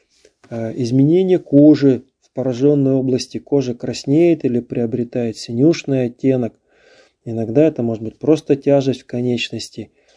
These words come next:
Всегда это повод для обращения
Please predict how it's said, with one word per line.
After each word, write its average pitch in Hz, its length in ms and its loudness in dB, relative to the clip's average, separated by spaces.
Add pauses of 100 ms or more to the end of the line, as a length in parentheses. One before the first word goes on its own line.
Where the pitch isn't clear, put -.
(140)
Всегда 139 520 0
это 135 280 -4
повод 151 440 4
для 123 320 0
обращения 143 1200 -2